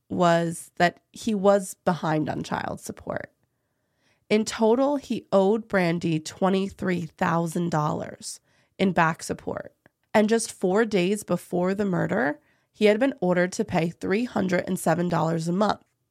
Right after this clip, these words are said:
a payment amount that had been worked out by the courts.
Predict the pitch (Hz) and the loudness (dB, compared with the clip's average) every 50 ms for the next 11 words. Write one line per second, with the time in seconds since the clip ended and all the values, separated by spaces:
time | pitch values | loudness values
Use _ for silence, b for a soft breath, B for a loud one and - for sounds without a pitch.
0 | _ _ _ _ _ _ _ _ _ _ _ _ - 202 196 - 202 220 208 214 | _ _ _ _ _ _ _ _ _ _ _ _ 0 0 0 0 0 0 2 2
1 | 254 277 302 - - 226 208 190 175 165 170 190 - - 180 - - 190 185 190 | 2 0 0 0 0 0 2 2 2 2 0 0 0 0 0 0 2 0 -2 0
2 | 185 190 180 175 160 165 170 208 - - 196 180 180 175 - - 185 175 175 165 | 0 0 0 0 0 0 0 -2 -2 -2 -2 -2 -2 -2 -2 -2 -2 -2 -2 -4
3 | - - - - - - - _ - - - - | -8 -4 -4 -4 -4 -4 -10 _ -20 -20 -20 -20